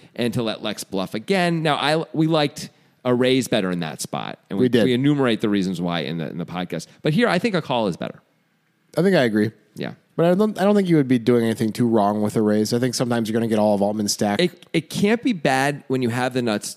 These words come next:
Speaker 1: to put in more chips, almost ever.
Speaker 2: Yeah.
Speaker 1: Almost ever.
Speaker 2: I mean,
Speaker 1: I
Speaker 2: if
Speaker 1: mean,
Speaker 2: you,
Speaker 1: once in a while it's bad.
Speaker 2: if
Speaker 1: But
Speaker 2: you have, like, pocket aces on an ace, ace, deuce board and somebody bets into you, you probably shouldn't raise.
Speaker 1: Someone just check raised you on the river.
Speaker 2: Yeah.
Speaker 1: Well, I guess you have to raise there.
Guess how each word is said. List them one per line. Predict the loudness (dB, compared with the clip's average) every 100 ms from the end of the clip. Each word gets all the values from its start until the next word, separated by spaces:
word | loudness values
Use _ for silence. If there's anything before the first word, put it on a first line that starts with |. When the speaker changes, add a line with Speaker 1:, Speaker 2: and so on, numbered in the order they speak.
| -8
Speaker 1:
to | -6
put | -2 -2
in | -2
more | -2
chips, | -2 -6 -8 -10 _
almost | -2 2 0 0
ever. | -6 -10 -12 -2
Speaker 2:
Yeah. | 0 0 -8 _ 0
Speaker 1:
Almost | 2 2 0 -4
ever. | -12 -16 -20 _ _ _ _ -6
Speaker 2:
I | 0
mean, | 0 0 -6 -6
Speaker 1:
I | 0
Speaker 2:
if |
Speaker 1:
mean, | 2
Speaker 2:
you, | 4
Speaker 1:
once | 2
in | 0
a |
while | -2 -4
it's | -10
bad. | -16 -18 _ _
Speaker 2:
if | 0
Speaker 1:
But |
Speaker 2:
you | 4
have, | 4
like, | 4 2 0 -10 _
pocket | 2 2 2
aces | 2 2
on | 2
an | 0
ace, | 0 2
ace, | 2 0
deuce | 2 0
board | 0 2 4 4
and | 2
somebody | 0 0 2
bets | 2 0 0
into | 2
you, | 2
you |
probably | 2 0 2
shouldn't | 0 0
raise. | 0 2
Speaker 1:
Someone | 4 2
just | 2 0
check | 0 0 2
raised | 0 0 0
you | 2 4
on | 4
the | 2
river. | 2 4 4 2 2
Speaker 2:
Yeah. | 2 0
Speaker 1:
Well, | 0 0 2 2
I | 0
guess | 2
you | 0
have | 0
to |
raise | 0
there. | 0